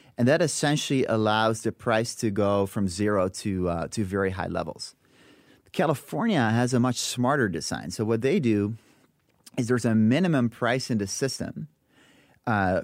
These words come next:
currently, it's about fifteen dollars per ton, which is already getting to, um, you know, levels that are closer to the economic damages of C O two.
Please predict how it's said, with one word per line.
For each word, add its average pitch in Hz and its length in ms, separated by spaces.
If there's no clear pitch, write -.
currently, 127 340
it's 107 160
about 104 260
fifteen 120 640
dollars 101 560
per 92 300
ton, 113 520
which 90 180
is 110 140
already 98 320
getting 95 480
to, 92 340
um, 85 440
you 110 120
know, 87 200
levels 107 520
that 92 320
are 90 160
closer 110 480
to - 100
the 104 180
economic 101 640
damages 107 540
of 92 100
C 98 200
O 82 80
two. 127 400